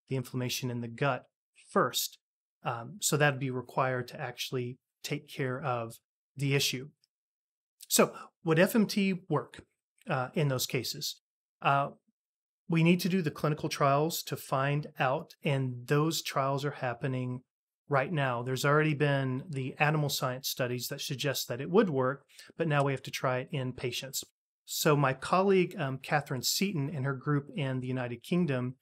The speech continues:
are preparing to do this study in M E C F S, and that's a project that's funded by Solve M E C F S. They're working on regulatory processes right now. The regulatory steps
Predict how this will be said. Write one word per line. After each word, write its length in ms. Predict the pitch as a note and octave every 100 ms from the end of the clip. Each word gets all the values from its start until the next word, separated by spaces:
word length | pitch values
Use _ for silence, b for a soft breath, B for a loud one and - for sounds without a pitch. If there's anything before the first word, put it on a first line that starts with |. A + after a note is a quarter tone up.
| B B B
are 120 | C3+ C3
preparing 580 | C#3+ - C#3 C#3 C3+
to 120 | C3+ C3
do 180 | C3
this 160 | B2+ -
study 460 | - B2+ B2 B2 G#3+
in 380 | C3 B2 C3 - -
M 140 | C#3+
E 80 | C3
C 280 | - - B2
F 180 | A#2 B2+
S, 340 | A#2+ - - - -
and 160 | B2+
that's 220 | B2+ - B2+
a 180 | A#2+ - _ _ _
project 440 | - C#3+ C3+ B2+ -
that's 180 | C3 -
funded 380 | C#3+ C3+ B2
by 220 | B2 A#2+ A#2
Solve 380 | - C3+ B2
M 140 | D#3 B2+
E 60 |
C 220 | A2+ C3 A#2+
F 120 | -
S. 380 | C#3 D3+ - - _ B B B D#3+
They're 120 | D3
working 420 | D3+ E3+ F3 E3
on 460 | E3 D3 C#3 C3 A#3
regulatory 920 | D#3 C#3 D3 D3 C#3+ E3 D3+ D3+ D3
processes 680 | C#3+ C#3+ C#3 D3+ - D3+ C#3+
right 160 | C#3
now. 320 | D3 D3+ D#3 D3
The 100 | B2+
regulatory 720 | C3+ C#3 B2+ C3 - D3 C3+
steps 520 | - C#3+ C#3 - -